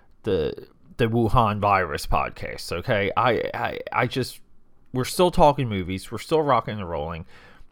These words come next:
If my audio sounds different, it's because I'm talking to you from a Snowball microphone device, and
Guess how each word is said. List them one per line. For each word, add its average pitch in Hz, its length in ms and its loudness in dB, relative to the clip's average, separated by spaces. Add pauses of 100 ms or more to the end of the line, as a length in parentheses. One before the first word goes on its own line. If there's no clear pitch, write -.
(160)
If 135 160 0
my 131 240 0
audio 180 400 -2
sounds 143 420 -6
different, - 480 -6
it's - 140 -14
because 117 340 -10
I'm 110 120 -10
talking 160 420 -8
to - 160 -10
you 113 200 -6
from 98 420 -6
a 98 160 -6
Snowball 110 680 0
microphone 104 760 -6
device, 101 560 -6 (540)
and 113 320 -6